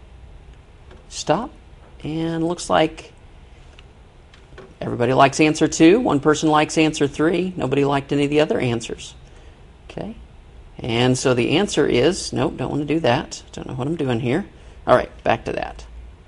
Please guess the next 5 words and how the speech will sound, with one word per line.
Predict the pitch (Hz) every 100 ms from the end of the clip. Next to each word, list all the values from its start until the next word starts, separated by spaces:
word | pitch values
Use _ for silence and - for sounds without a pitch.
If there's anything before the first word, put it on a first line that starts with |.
| - - - - -
Okay. | 135 - - - - - -
So | - 143 143 139
the | 131 135 139 147
answer | 165 165 156 143
is, | - 127 123 120 -